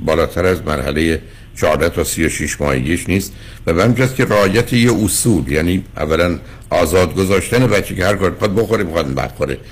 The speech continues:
می‌خواد با دست بخوره، می‌خواد با قاشق بخوره، می‌خواد بریزه، می‌خواد نریزه. حتی می‌دونید من بعضاً همیشه این بوده که اصلاً قرار نیست یک لیوان شیشه‌ای دور بره یه همچین بچه‌ای باشه، اصلاً بشقاب قرار نیست چینی باشه، همه چیز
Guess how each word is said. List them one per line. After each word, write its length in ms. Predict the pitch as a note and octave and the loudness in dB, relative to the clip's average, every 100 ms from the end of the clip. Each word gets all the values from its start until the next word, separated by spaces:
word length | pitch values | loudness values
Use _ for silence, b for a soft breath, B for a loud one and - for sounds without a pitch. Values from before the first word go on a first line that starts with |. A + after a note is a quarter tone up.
| B | B
می‌خواد 220 | - E2 D#2 | -6 -4 -2
با 80 | |
دست 300 | D#2+ F#2+ G2+ | 2 2 2
بخوره، 340 | F#2 E2 E2+ D#2 | -2 0 0 0
می‌خواد 260 | C2+ D2 | -2 -4
با 80 | B1+ | -2
قاشق 320 | B1+ - A#2 G2 | -6 0 0 0
بخوره، 320 | F2+ F2+ E2 | 0 0 0
می‌خواد 320 | C2 C2 B1+ | -2 -4 -2
بریزه، 440 | F2 G2 F2+ D#2+ D#2 | 0 0 0 -2 -4
می‌خواد 360 | C2 D2 C#2+ | -2 -4 0
نریزه. 440 | D#2 F2 D2 D2+ D2+ B B B B B - - D#2 C2+ | 0 0 -2 -2 -4 B B B B B -18 -10 -6 -4
حتی 200 | - - F#2 D#2 | 0 2 2 2
می‌دونید 420 | E2 D#2+ D2+ C#2+ | 0 2 0 0
من 260 | D#2+ D2 B1+ - - | 0 0 -4 -8 -8
بعضاً 340 | D2 D2+ D#2+ D#2 | -4 -2 0 0
همیشه 320 | D2+ C#2+ D#2 | 0 0 0
این 120 | D#2 | 0
بوده 200 | D#2 D2+ | 0 -2
که 140 | - | -2
اصلاً 260 | C#2 D2 D2 | -2 0 0
قرار 240 | C#2 C#2 | 0 0
نیست 200 | C#2+ C2+ - - | 0 -4 -8 -4
یک 260 | E2 - | -4 -2
لیوان 360 | C#2 C#2+ D2+ D2+ | -2 0 0 -2
شیشه‌ای 460 | - D2+ - D#2+ | -4 -6 0 2
دور 220 | G2 G2 F2+ | 4 2 2
بره 300 | F2 F2 - B B B | 0 0 -4 B B B
یه 100 | E2+ | 0
همچین 320 | E2+ D2 E2 D#2+ | 0 0 0 0
بچه‌ای 380 | D2 - D#2+ | 0 0 0
باشه، 400 | D2 D#2+ - D2+ C#2+ B B B B - | 2 0 -2 -8 -10 B B B B -12
اصلاً 380 | - D#2 C#2 B1+ - - - | -2 -2 0 -4 -10 -12 -2
بشقاب 380 | E2+ - G2+ A#2 | 0 2 2 4
قرار 200 | G#2 G2 | 4 2
نیست 180 | F2+ - | 0 -2
چینی 340 | - F2+ D#2+ | -6 -2 -2
باشه، 360 | D#2+ E2 - E2 | -2 -6 -6 -2
همه 260 | A2+ D3 | 2 2
چیز 300 | C#3 C3 B2+ | 2 0 0